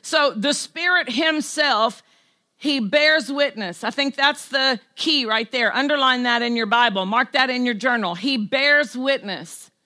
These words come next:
He bears witness. This is how he wants to communicate with us. He wants to lead us by bearing witness with our spirit.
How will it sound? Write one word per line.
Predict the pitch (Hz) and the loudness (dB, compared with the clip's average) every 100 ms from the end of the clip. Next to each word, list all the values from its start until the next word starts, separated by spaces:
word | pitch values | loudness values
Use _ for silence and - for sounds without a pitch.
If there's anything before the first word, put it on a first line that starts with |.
| _ _ _ _ _ | _ _ _ _ _
He | - 294 | -4 -2
bears | 254 196 269 294 294 254 | 0 0 2 2 2 -2
witness. | 254 294 277 208 185 151 - - - _ _ _ | 0 0 0 -6 -8 -8 -10 -12 -14 _ _ _
This | 190 277 302 359 | -2 0 0 -2
is | 330 | -2
how | - 302 277 277 | 0 4 4 4
he | 277 226 285 285 285 254 - _ | 0 -2 -2 -2 -2 -4 -12 _
wants | 226 269 269 - | -2 0 0 -2
to | 277 | -10
communicate | 233 262 277 269 262 254 208 | -4 -2 0 -2 -4 -6 -6
with | 170 175 | -8 -8
us. | 165 131 - - _ _ _ _ | -8 -12 -14 -20 _ _ _ _
He | 262 277 | -4 0
wants | 277 277 - | 2 0 0
to | 254 | -2
lead | 247 269 320 330 | 0 -2 0 2
us | 262 262 - | 2 0 0
by | 220 247 226 | 0 2 0
bearing | 190 269 269 277 262 247 | 0 0 2 2 0 -2
witness | 269 302 302 240 240 247 - _ - | 2 2 2 -2 -2 -4 -10 _ -10
with | 220 285 311 - _ _ _ | 0 2 2 -2 _ _ _
our | 262 285 311 277 254 214 | 4 6 4 4 2 -2
spirit. | - - 247 220 175 - _ | -6 -8 -4 -2 -2 -6 _